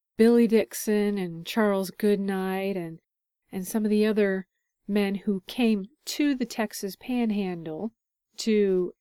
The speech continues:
make a start here, is that Lee Bivens was born and raised in Texas.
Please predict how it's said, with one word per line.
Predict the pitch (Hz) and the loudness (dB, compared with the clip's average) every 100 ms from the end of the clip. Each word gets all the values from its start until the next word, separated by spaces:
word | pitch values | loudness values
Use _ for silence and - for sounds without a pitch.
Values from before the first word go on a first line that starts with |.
| _ | _
make | 185 196 220 214 | -4 0 0 0
a | |
start | 190 - - 226 220 | -6 -6 -2 -2 -2
here, | - 196 175 170 208 _ _ _ _ _ _ _ _ - | -6 -8 -6 -8 -12 _ _ _ _ _ _ _ _ -6
is | 214 | -2
that | 233 220 | 0 0
Lee | 220 285 370 | 2 4 2
Bivens | 311 359 262 196 214 247 - | 4 2 2 0 -2 -4 -6
was | 214 226 226 220 214 196 - _ _ 180 - | -2 2 2 2 0 -4 -14 _ _ -14 0
born | 208 254 320 | 2 2 2
and | 381 277 | 0 2
raised | 220 208 254 - | 2 0 -2 -6
in | 262 285 | -10 -8
Texas. | 269 330 - - - - - | -8 -8 -8 -10 -10 -14 -16